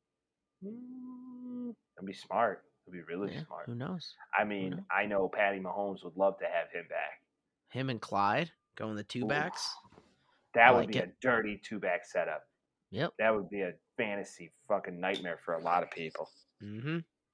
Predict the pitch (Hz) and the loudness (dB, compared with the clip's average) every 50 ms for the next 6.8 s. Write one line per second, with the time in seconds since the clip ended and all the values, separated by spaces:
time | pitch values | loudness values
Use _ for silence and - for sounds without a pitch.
0 | _ - 101 104 107 107 107 104 92 - - 117 113 120 127 123 127 - _ - | _ -8 -2 2 4 4 4 4 2 2 4 8 8 8 8 6 2 -6 _ -6
1 | - 110 117 113 110 104 - 120 120 127 127 120 113 117 123 113 104 95 - - | 0 2 4 4 4 4 4 2 4 6 6 6 6 6 4 0 0 -2 -4 -10
2 | _ _ _ _ - - _ _ - - - - - - - - - 185 190 190 | _ _ _ _ -20 -20 _ _ -20 -18 -16 -16 -16 -16 0 8 8 8 8 10
3 | - - 220 226 226 220 202 185 175 175 170 170 160 151 - 151 139 135 - 143 | 10 12 12 12 12 12 12 12 12 12 12 12 12 12 12 12 12 12 12 12
4 | 127 127 123 - 110 - - 104 101 95 - - 127 143 160 147 131 110 95 92 | 12 12 12 10 2 0 2 2 0 2 2 6 8 8 10 10 8 6 4 0
5 | 90 117 127 120 120 117 113 107 - - - - - - - - - - 104 110 | 6 8 10 10 10 8 8 4 0 -4 -8 -8 -8 -8 -8 -8 -10 -12 -10 -6
6 | 110 110 113 117 117 123 120 120 117 113 110 104 98 92 85 - | -4 -2 0 6 10 12 12 12 12 12 12 12 10 8 6 0